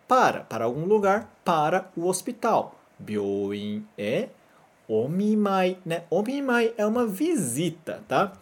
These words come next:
Ah, mas é uma visita do tipo visitar alguém que tá no hospital ou alguém que tá doente, tá? Ah, a gente não usa esse omimai pra qualquer tipo de visita. É realmente pra visitar alguém que está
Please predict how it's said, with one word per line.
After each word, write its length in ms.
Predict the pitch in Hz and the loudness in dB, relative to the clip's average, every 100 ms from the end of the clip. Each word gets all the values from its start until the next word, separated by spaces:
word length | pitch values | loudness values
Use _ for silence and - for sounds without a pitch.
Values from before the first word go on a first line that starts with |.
| - - - | -20 -20 -14
Ah, 680 | - 147 147 143 143 135 135 135 | -4 -2 0 -2 0 0 -2 0
mas 300 | 175 185 - | 0 0 -2
é 60 | 214 | -2
uma 140 | 233 | -2
visita 560 | 240 226 147 214 247 175 | 0 2 2 0 4 4
do 140 | 160 | 4
tipo 560 | 185 196 190 208 202 190 - _ _ - | 2 -2 4 8 8 8 -2 _ _ -8
visitar 560 | 156 185 190 190 208 | -4 -2 -2 0 6
alguém 600 | 196 196 131 147 196 254 - _ _ | 8 8 4 0 0 -2 -8 _ _
que 120 | 185 | -4
tá 200 | 185 160 | 0 0
no 100 | 165 | 0
hospital 800 | 156 - - - 165 175 185 160 | -4 -4 -6 0 0 2 4 8
ou 60 | |
alguém 340 | 147 143 147 156 | 8 8 4 -2
que 120 | 156 | -6
tá 240 | - 175 | 0 0
doente, 1000 | 147 123 190 254 160 139 147 110 - - - - | 0 -4 -2 2 4 4 2 -4 -10 -12 -16 -4
tá? 260 | 107 175 - - - - | -2 -2 -6 -20 -20 -8
Ah, 240 | 131 127 | -4 -2
a 40 | 120 | -2
gente 300 | 139 151 180 | -2 -4 -2
não 240 | 160 156 | 0 0
usa 220 | 151 170 | 2 0
esse 180 | 160 180 | 2 0
omimai 440 | 156 143 147 135 139 | 2 2 2 0 0
pra 160 | 165 | -4
qualquer 420 | 160 156 156 117 | 0 0 2 -2
tipo 300 | 120 - 151 | -2 -6 -4
de 100 | 147 | -4
visita. 420 | 185 277 151 101 107 | -4 -4 -4 -6 -8
É 60 | |
realmente 400 | 110 143 143 135 | -6 -6 -6 -8
pra 140 | - 143 | -2 -2
visitar 420 | 139 139 143 156 | -2 -6 -2 0
alguém 340 | 185 190 156 180 | 0 -2 -4 -6
que 120 | 190 | -8
está 420 | 190 - 147 180 | -8 -4 -4 -4